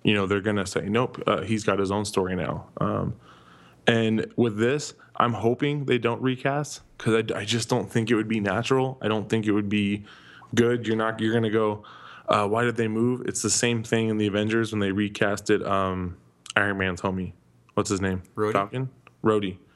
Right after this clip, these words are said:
Speaker 1: Um, when they recast, you know, that was, that's, you know, a tough pill to swallow. Um, it's a, I, I just don't like the idea of recasting this.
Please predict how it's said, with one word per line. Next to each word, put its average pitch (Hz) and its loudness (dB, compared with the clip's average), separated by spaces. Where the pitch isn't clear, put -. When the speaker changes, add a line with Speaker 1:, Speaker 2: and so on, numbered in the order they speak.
Speaker 1:
Um, 104 2
when 107 0
they 107 0
recast, 110 -2
you 107 0
know, 101 -2
that 113 -2
was, 107 -4
that's, 120 -2
you 120 0
know, 113 2
a - -2
tough - -2
pill 127 2
to 117 -2
swallow. 123 0
Um, 104 0
it's 127 0
a, 123 0
I, 117 2
I 127 0
just 120 -6
don't 117 0
like 107 -2
the 104 0
idea 101 0
of 92 -4
recasting 90 -2
this. 65 -8